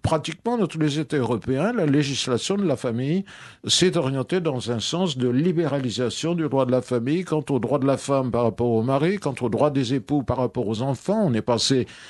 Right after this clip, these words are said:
de la puissance paternelle à l'autorité parentale, ce qui est tout à fait autre chose.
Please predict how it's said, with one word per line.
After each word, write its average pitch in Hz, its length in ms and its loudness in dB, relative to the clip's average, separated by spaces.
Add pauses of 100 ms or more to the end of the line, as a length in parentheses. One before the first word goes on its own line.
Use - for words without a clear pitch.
(120)
de 123 80 2
la 120 140 4
puissance 123 340 0
paternelle 127 540 2
à 107 80 2
l'autorité 113 520 0
parentale, 139 540 0
ce - 80 -2
qui 123 80 0
est 113 40 2
tout 110 200 -4
à 101 80 2
fait 101 160 -6
autre 101 240 -2
chose. 226 440 2